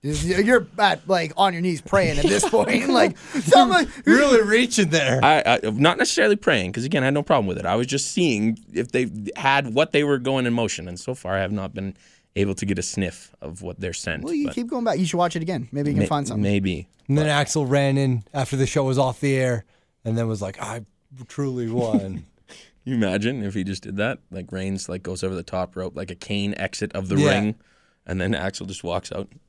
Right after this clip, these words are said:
Speaker 2: Winner.
Speaker 3: Yeah, it just comes from, like, from the crowd.
Speaker 2: <laughs> Perfection.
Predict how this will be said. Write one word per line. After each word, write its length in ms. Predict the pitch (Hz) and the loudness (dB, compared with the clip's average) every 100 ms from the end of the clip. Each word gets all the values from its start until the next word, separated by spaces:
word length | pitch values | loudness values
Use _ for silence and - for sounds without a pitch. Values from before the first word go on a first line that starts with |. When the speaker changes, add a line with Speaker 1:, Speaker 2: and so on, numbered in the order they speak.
| _ | _
Speaker 2:
Winner. 260 | 123 131 110 _ _ | -4 -4 -4 _ _
Speaker 3:
Yeah, 200 | 214 214 | 2 4
it 80 | 175 | 4
just 160 | 180 180 | 0 0
comes 280 | 214 196 | 2 2
from, 180 | 214 226 | 0 0
like, 160 | 214 - | -2 0
from 160 | 208 | 0
the 100 | 196 | 0
crowd. 360 | 202 196 175 214 208 - - _ _ - | 0 2 2 0 -2 -14 -20 _ _ -20
Speaker 2:
<laughs> 600 | - - - _ _ _ | -20 -20 -20 _ _ _
Perfection. 560 | 151 135 104 - - | 0 2 -2 -4 -12